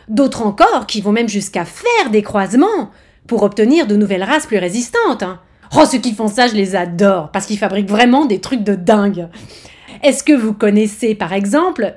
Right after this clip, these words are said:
le cochon glié ? On, on dirait que j'invente un truc, mais même pas, hein. Le cochon glié, c'est un petit peu comme le sanglochon, si vous voulez.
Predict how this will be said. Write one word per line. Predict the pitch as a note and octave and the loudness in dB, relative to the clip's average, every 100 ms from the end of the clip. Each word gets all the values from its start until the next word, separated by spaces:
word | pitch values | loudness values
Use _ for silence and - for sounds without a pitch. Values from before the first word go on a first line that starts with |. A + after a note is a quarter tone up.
| _ | _
le | A#3 A3 A3+ | -4 2 2
cochon | C#4+ - F4+ | 2 2 2
glié ? | C4 A#3+ G3+ F#3 E3+ _ _ _ - | 4 2 0 -2 -4 _ _ _ -10
On, | G#3 A3+ | -8 -2
on | |
dirait | G#3+ A3+ | 0 0
que | A3 | 2
j'invente | B3+ C4 | 2 2
un | A3 | 0
truc, | G#3 B3+ | -2 -4
mais | A#3 | -2
même | G3+ F#3+ F3 | -2 -2 -6
pas, | E3 | -8
hein. | D3+ D3+ _ - - _ _ | -8 -18 _ -20 -20 _ _
Le | G#3+ B3 D4 | 0 4 4
cochon | F#4 F4+ G#4+ F4+ | 4 0 2 4
glié, | D#4 C#4+ F#4 G#4 E4+ A#3 - | 4 4 2 2 0 -4 -10
c'est | A#3+ - C#4+ | -8 -4 -2
un | F4+ F4 | 0 -2
petit | - D4 | -2 -2
peu | D4+ F#4+ | 0 0
comme | F#4+ C4 A#3+ | 0 0 2
le | A#3 | 0
sanglochon, | - E4 A#3 A3 G#3 - F3+ F3 | 0 0 0 0 -2 -4 -6 -8
si | E3+ F#3 | -10 -10
vous | E3+ | -10
voulez. | E3 F3 E3+ | -8 -6 -6